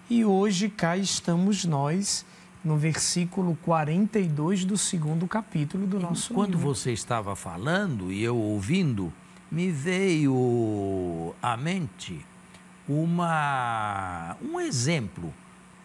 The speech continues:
Speaker 2: entre parênteses, fora do texto, fora dos Atos, para mostrar ao telespectador como um estudo profundo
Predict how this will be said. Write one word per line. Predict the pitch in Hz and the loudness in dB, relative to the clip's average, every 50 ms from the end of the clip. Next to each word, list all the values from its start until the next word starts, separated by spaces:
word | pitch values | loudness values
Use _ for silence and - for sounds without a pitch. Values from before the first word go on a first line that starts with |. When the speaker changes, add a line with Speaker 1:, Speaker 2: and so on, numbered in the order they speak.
| - - | -8 -2
Speaker 2:
entre | - 135 143 147 143 131 - - 98 104 | 0 2 2 2 2 0 -2 -4 -6 -6
parênteses, | - - 107 104 101 98 104 113 127 143 160 165 147 - - 202 226 175 160 175 202 190 185 - - - - - - - - | -2 0 0 0 0 -2 -2 -2 -2 -2 -2 -4 -4 -6 -8 -6 -4 -4 -2 0 0 0 0 -2 -4 -6 -10 -16 -20 -20 -20
fora | - - - - 147 160 160 160 151 123 113 101 92 | -20 -8 -2 0 0 2 2 2 0 0 -2 -4 -6
do | 85 85 80 - - - | -6 -8 -8 -10 -10 -8
texto, | - 104 123 147 160 180 180 165 - - 190 165 | -4 -4 -2 -2 -2 -4 -4 -6 -6 -6 -6 -6
fora | - - - - 147 147 143 135 117 110 | -6 -8 -8 -4 -2 0 0 0 -2 -4
dos | 98 90 98 90 80 73 120 | -6 -6 -8 -8 -6 -2 0
Atos, | 131 147 180 180 - - 208 196 190 - - - - - - - - - - - - | 0 0 0 -2 -6 -8 -8 -8 -8 -10 -14 -18 -20 -20 -20 -20 -20 -20 -20 -14 -6
para | - 151 165 190 190 | -4 -2 -2 -2 -2
mostrar | 170 180 180 160 - - - 165 156 156 160 | -4 -4 -4 -6 -6 -8 -6 -6 -4 -4 -4
ao | 151 127 | -6 -6
telespectador | - - 139 127 127 - - - 131 117 - - 120 113 113 117 156 170 160 135 117 - - - - - - - | -6 -4 -4 -4 -4 -6 -6 -6 -6 -6 -4 -4 -4 -4 -2 -2 -4 -2 -4 -4 -6 -10 -20 -20 -20 -20 -16 -6
como | - 160 180 196 214 214 - - | -2 0 0 2 0 -2 0 0
um | 190 185 190 180 | 2 2 2 2
estudo | 156 110 - - - - 180 170 135 120 123 | 0 0 -4 -8 -6 -2 0 0 0 0 -2
profundo | 101 - - 156 180 156 - - - - 285 254 233 190 151 120 101 120 117 113 | -2 -2 0 0 0 0 -2 -4 0 2 2 4 4 4 2 2 0 -2 -2 -2